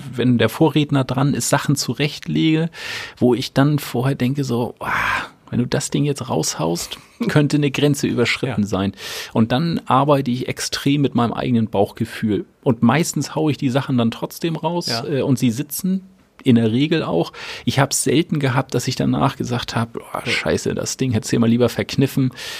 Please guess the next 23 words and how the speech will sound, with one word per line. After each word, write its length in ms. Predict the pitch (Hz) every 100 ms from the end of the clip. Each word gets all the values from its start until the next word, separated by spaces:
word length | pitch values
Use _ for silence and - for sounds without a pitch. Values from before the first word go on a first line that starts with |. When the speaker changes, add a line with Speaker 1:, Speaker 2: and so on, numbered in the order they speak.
| -
Speaker 1:
kam 220 | - 127
jetzt 180 | 117 107
nicht 140 | 131 -
so 120 | 110
gut 220 | 107 101
rüber. 380 | 98 101 113 131 -
Da 220 | 120 127 -
hab 180 | - 131
ich, 100 | 131
glaub 180 | 143 131
ich, 100 | 123
ein 80 | 127
ganz 200 | 120 - _ -
gutes 340 | 151 143 -
Gespür, 480 | 123 - - 131 127
das, 280 | 127 - -
was 140 | 123
man 140 | 139 117
dem 120 | 110
Publikum 520 | - 143 131 113 117
zumuten 540 | - - 135 123 123 117
darf 320 | 67 - -
und 480 | 107 104 - -